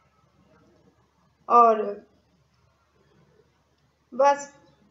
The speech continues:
उनके पिताजी थे उन्हें स्वर्ग की तलाश थी, तो वो अपना पूजा पाठ में मस्त रहते थे। अपने बेटे को भी वही,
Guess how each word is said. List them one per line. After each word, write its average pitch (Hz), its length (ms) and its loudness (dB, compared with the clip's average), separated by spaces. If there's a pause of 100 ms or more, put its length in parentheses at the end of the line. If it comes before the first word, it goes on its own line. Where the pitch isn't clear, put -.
(840)
उनके 254 240 -2
पिताजी 269 460 2
थे 247 420 2 (540)
उन्हें 233 340 -4
स्वर्ग 254 440 0
की 277 100 -6
तलाश 247 340 2
थी, - 380 -14 (840)
तो 208 100 -4
वो 202 80 -2
अपना 220 300 -2
पूजा 240 320 -2
पाठ 240 320 -2
में 240 140 -6
मस्त 233 220 -10
रहते 233 340 -6
थे। 254 220 -6
अपने 214 240 -10
बेटे 214 300 -4
को 240 160 -6
भी 240 120 -2
वही, 240 400 -8